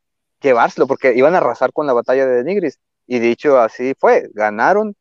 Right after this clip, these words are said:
el carro, vendieron el carro, y cada quien se fue a competir, uno a Perú y otro a Colombia, creo, este, y desde ahí empezó su carrera, o sea, esa, esa flexibilidad, ¿verdad? Y por eso sí se le atribuye mucho a Denigris que,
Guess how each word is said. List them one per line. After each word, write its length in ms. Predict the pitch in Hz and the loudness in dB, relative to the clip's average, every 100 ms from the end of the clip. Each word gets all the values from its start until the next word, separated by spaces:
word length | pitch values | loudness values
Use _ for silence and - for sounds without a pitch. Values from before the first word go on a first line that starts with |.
| _ _ | _ _
el 160 | 131 127 | -6 0
carro, 400 | 165 190 214 - _ - | 2 2 0 -2 _ -4
vendieron 500 | 123 123 139 185 180 | -2 2 2 2 0
el 100 | 139 | 0
carro, 340 | 151 165 202 127 | 2 2 0 -2
y 80 | 120 | 0
cada 180 | 139 | 0
quien 160 | 139 143 | 0 -4
se 120 | 151 | -4
fue 120 | 151 | 0
a 40 | 143 | 0
competir, 560 | 151 135 120 127 135 127 | -2 -2 -4 0 0 0
uno 200 | 135 139 | -4 -4
a 40 | |
Perú 300 | - 127 160 | -2 0 0
y 60 | 135 | -2
otro 220 | 117 127 | -2 -4
a 40 | |
Colombia, 380 | - 123 160 156 | -4 -8 -8 -6
creo, 240 | 160 196 269 _ _ _ - | -2 -2 -4 _ _ _ -6
este, 600 | 120 120 - 120 117 - | -4 -4 -4 0 2 0
y 280 | - 123 120 | -4 -4 -2
desde 240 | 113 113 120 | 0 0 2
ahí 100 | 123 | 0
empezó 280 | 151 160 160 | -2 -6 -6
su 80 | |
carrera, 380 | 151 131 185 214 - _ _ _ _ - | -2 0 0 -2 -14 _ _ _ _ -10
o 80 | 120 | -2
sea, 80 | 120 | -2
esa, 180 | 156 | -2
esa 220 | 156 123 147 | -4 -4 -6
flexibilidad, 680 | 139 - 123 117 120 160 147 | -6 -8 -8 -4 -2 0 -2
¿verdad? 240 | 110 107 _ _ _ _ _ _ _ - | -4 -8 _ _ _ _ _ _ _ 0
Y 120 | - | 0
por 260 | 147 170 156 | 2 2 4
eso 260 | 151 185 156 | 6 2 0
sí 140 | 165 | -2
se 80 | 202 | 0
le 60 | 202 | 0
atribuye 360 | 143 139 156 | 2 2 2
mucho 240 | 160 151 160 | 0 -2 0
a 40 | |
Denigris 440 | 139 123 127 143 | 0 -4 -4 -6
que, 200 | - 98 | -6 -8